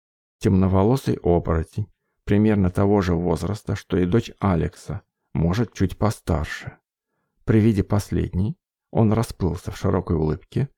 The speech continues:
отчего на щеках проступили милейшие ямочки. Гость что-то сказал,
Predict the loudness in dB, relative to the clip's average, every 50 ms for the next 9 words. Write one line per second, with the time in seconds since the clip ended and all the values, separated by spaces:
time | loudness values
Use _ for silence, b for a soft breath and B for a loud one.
0 | _ _ _ _ _ -4 -4 -4 -4 -4 -4 -2 0 2 2 2 2 0 -2 -4
1 | -6 -4 -2 -2 -2 -2 -2 -4 -4 -4 -4 -8 -10 -4 -2 0 2 2 2 4
2 | 4 2 2 2 0 -2 -4 -2 -2 0 0 0 -2 -2 -2 -6 -8 -10 -12 -18
3 | _ -16 -16 -16 -16 _ _ _ _ _ _ _ _ _ _ _ -8 -2 -2 -2
4 | -2 -2 -6 -14 -6 -4 -4 -2 -2 -4 -6 -6 -4 -4 -4 -4 -4 -6 -6 -6
5 | -6 -6